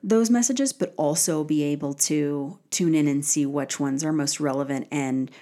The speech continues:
resonant to our, to our situation or our experience. So this brings me to the evolution of the z-, of the zodiac through the sign of Cancer.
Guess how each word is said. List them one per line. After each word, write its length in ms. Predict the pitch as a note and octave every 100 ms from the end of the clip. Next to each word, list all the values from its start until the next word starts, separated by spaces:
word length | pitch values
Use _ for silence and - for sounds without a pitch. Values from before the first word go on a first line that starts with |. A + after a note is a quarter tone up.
| -
resonant 500 | - C#3+ C3+ C3+ A#2+
to 180 | - C#3
our, 100 | B2+ A2+ -
to 280 | - D#3 C3+ -
our 180 | D3 C3
situation 640 | - D3 D#3 C3+ - C#3+
or 160 | C3 -
our 360 | C3+ B2 A#2+ -
experience. 760 | - - C#3 A2+ C2 - - - _ _ _ _ _ _ _ _ _ _ _ - - -
So 220 | - G#3
this 240 | G3+ B3
brings 320 | - A#3+ C4 C#4+
me 120 | D4+
to 160 | - G3+
the 160 | F#3+ -
evolution 580 | E3 F3+ D#3+ E3 E3
of 180 | D3+ C#3+
the 120 | D3+
z-, 460 | C#3+ D3 - - G2
of 160 | D#3+ C#3+
the 80 | D3
zodiac 540 | D3 D3 D3+ C#3 A#2
through 200 | - D3+
the 80 | C3+
sign 360 | - C3+ C3+
of 180 | C3+ C3+
Cancer. 680 | - F#3 C4+ D4+ - - -